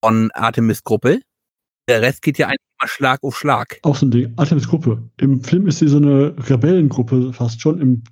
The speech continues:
Speaker 2: Buch ist es einfach eine Jägerin. Alleine. Wie er auch.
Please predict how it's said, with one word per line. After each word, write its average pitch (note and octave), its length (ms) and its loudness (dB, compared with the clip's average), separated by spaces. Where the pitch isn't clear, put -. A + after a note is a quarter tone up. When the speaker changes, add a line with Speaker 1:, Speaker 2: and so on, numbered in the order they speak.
Speaker 2:
Buch E3 240 -2
ist D3 120 -2
es D3+ 260 -6
einfach C3 160 2
eine B2 80 4
Jägerin. A2+ 520 -2
Alleine. B2 460 2
Wie C3+ 140 0
er B2+ 140 0
auch. A#2+ 380 -2